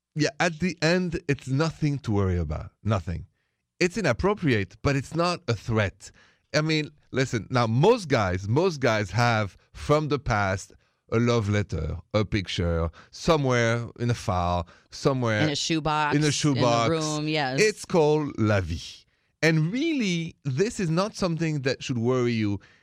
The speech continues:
Speaker 1: It's inappropriate, but it's not a worry, because it would be a worry if the person or the picture of the person would be a present person or somebody, like, new, somebody you don't know about.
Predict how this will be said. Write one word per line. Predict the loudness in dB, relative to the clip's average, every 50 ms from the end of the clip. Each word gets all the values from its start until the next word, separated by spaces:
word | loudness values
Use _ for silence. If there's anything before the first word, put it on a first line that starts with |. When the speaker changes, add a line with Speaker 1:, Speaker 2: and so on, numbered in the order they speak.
| _ _ -2
Speaker 1:
It's | -2 0 0
inappropriate, | 0 0 0 0 0 2 2 2 2 0 -2 0 2 2 2 2 0 -2 -4 -2
but | 0 0
it's | 0 -2 -2
not | -4 -2 0 0
a | 0
worry, | 0 0 0 0 2 2 2 0 0 -2 -4 -6 -6 -8 -12 -20 -20 _ -4
because | -2 -2 0 2 2 2 2 2 0 -6 -16 _ -4
it | -2 0 2
would | 0 0 2
be | 2
a | 2 2
worry | 2 2 2 2 2 2 2 2 0 0
if | -2 -4 -4 -2
the | -6 -6
person | -2 -2 0 0 -2 -2 -2 -2 -2 -2 -2 -6 -8 -10 -18 _ _ _ -2 0
or | 0 2
the | 2 0
picture | 0 -2 -2 0 0 0
of | 0
the | 0
person | 0 0 -2 -2 -2 -2 -2
would | -2 0
be | 0 0
a | -2
present | -2 -2 0 0 0 0 0 -2 -2 -2 -4 -6
person | -8 -10 -10 -10 -14 -16 -18 -20 -20 _ _ _ -8
or | -6 -2
somebody, | -2 0 0 0 0 -2 -2 -4 -4 -6 -8 -10 _ _ _ _ _ -6
like, | -4 -4 -4 -4 -8 _ _ _ _ -2
new, | 0 2 4 4 4 4 2 0 -4
somebody | -6 0 0 0 2 2 0 0 0 0
you | 0 2
don't | 0 0 -2 -2 0
know | 0 2 2
about. | 2 0 -2 -6 -8 -10 -16